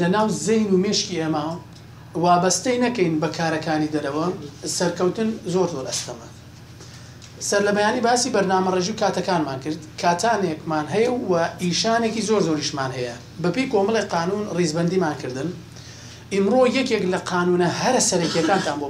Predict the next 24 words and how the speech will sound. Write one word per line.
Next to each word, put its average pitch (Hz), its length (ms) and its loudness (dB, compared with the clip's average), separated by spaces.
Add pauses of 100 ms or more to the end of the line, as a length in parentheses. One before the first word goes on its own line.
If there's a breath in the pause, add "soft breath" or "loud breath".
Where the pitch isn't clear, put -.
باسەکەم 135 420 -6 (180)
کە 175 140 -4
لە 165 100 0
بواری 190 340 2
سەرکەوتنە 180 540 0 (260)
بەحس 170 240 0 (100)
و 151 40 -2 (180)
بابەتێکی 208 540 -2 (200)
زۆر 175 260 4 (100)
زۆر 220 200 2 (460)
گرنگە. 147 360 0 (1200 loud breath)
دەرووناسەکان 220 720 4
پێیان 269 280 2
وایە 208 280 6 (120)
لە 180 140 2
شەو 190 200 2
ڕۆژێکا 190 380 4 (120)
پەنجا 196 380 2
بۆ 214 80 0 (140)
شەست 220 260 0 (120)
هەزار 190 300 2 (100)
فکرە 190 340 -2 (240)
بە 170 160 -4
ناو 202 160 2